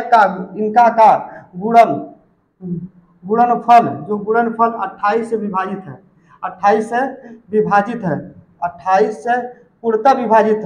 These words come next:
हो तो h का मान ज्ञात कीजिए, h का मान ज्ञात कीजिए। यह मेरा question कह रहा है कि अगर यह, इनका जो गुणनफल, इनका जो गुणनफल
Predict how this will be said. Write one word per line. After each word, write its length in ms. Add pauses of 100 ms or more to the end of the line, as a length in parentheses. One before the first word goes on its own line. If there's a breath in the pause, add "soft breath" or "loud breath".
हो 120
तो 180 (420)
h 180
का 160
मान 280 (280)
ज्ञात 220
कीजिए, 180
h 280 (120)
का 100
मान 220
ज्ञात 140
कीजिए। 300
यह 120
मेरा 160
question 300
कह 120
रहा 260
है 260 (160)
कि 60
अगर 280
यह, 380 (300 loud breath)
इनका 280
जो 160
गुणनफल, 680
इनका 260
जो 140
गुणनफल 540